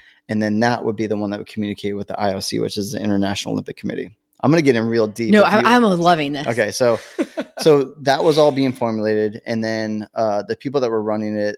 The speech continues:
Speaker 1: it just, it just dissipated. For one reason or another, it just went away. And so then it was like, okay, so in cycling, there's an organization called the U C I,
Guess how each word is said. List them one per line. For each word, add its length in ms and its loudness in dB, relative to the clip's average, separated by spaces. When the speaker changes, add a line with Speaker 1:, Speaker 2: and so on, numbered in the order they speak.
Speaker 1:
it 80 -14
just, 280 -8
it 60 -10
just 200 -6
dissipated. 640 -10
For 140 -2
one 180 2
reason 220 4
or 60 -2
another, 280 0
it 80 -6
just 280 -10
went 160 -6
away. 220 -8
And 100 -6
so 80 -4
then 160 2
it 60 0
was 100 -6
like, 120 -4
okay, 320 -2
so 340 2
in 180 0
cycling, 680 0
there's 240 -4
an 100 -4
organization 680 -8
called 220 -6
the 60 -12
U 180 -8
C 180 -8
I, 160 -6